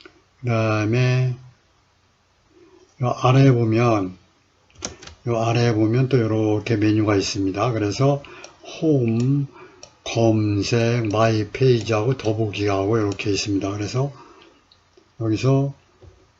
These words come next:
더보기를 이렇게 누르면 다시 특집관, 지역, 인기, 내 주변 이렇게 다시 메뉴가 나옵니다.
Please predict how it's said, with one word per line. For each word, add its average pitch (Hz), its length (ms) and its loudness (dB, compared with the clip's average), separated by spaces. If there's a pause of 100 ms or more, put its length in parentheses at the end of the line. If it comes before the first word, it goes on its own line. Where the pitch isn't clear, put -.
(220)
더보기를 117 520 0
이렇게 110 220 -2
누르면 104 800 0 (540)
다시 147 560 0 (540)
특집관, - 1000 -4
지역, 113 800 0
인기, 110 560 0
내 104 260 2
주변 98 420 -2
이렇게 110 500 0 (260)
다시 - 260 -4
메뉴가 104 400 2
나옵니다. 98 1000 -2